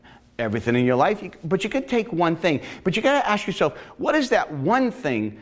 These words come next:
that's most important thing in my life right now that could be, that will cause a great difference in my life?" You gotta ask yourself the same thing. What is that one thing? What is that one thing?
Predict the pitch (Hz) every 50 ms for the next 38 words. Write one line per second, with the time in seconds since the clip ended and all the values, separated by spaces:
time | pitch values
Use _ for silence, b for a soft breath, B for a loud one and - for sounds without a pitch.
0 | B B B 156 147 147 - 156 139 156 180 208 202 - 196 185 160 - - 170
1 | 180 - 151 139 123 - - 143 131 131 131 135 147 135 131 127 123 123 123 123
2 | - 139 123 123 110 127 117 104 104 - B B B B B 139 135 160 156 151
3 | - - 175 151 135 160 151 135 - B B B B B - 160 147 160 143 131
4 | - - 156 185 196 196 185 - - 160 135 110 147 160 156 165 143 143 127 -
5 | 127 113 101 - - 143 127 123 120 117 110 98 87 78 76 - - - _ _
6 | _ _ _ _ _ _ _ _ _ _ _ _ _ _ _ - - 196 240 262
7 | 233 226 196 180 165 - - 226 202 - - 190 180 160 - - 151 - - 180
8 | 175 175 160 170 226 214 175 131 B B B B 170 220 285 262 208 175 202 185
9 | 170 160 165 160 196 208 208 202 185 - - 240 240 214 175 135 110 - - -
10 | - - _ _ b b b b b b b 185 226 247 226 175 214 202 185 185
11 | 196 196 170 156